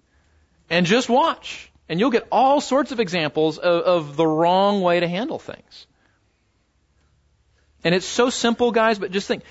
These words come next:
She does him good and not evil. She is genuinely concerned with helping her husband. Proverbs twelve, verse four, "An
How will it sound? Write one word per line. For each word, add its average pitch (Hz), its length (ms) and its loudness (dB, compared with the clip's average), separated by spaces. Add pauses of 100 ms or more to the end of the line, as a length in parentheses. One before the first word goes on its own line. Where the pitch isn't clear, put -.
(180)
She - 300 -4
does 208 340 0
him 233 160 0
good 214 220 0
and 202 100 -2
not 196 180 -2
evil. 220 160 -6
She 220 200 -2
is 160 160 0
genuinely 247 640 0
concerned 214 640 -2
with 165 120 0
helping 190 340 -4
her 185 140 -2
husband. 180 420 -6 (420)
Proverbs 208 280 2
twelve, 220 360 2
verse 190 200 0
four, 185 300 2
"An 175 100 2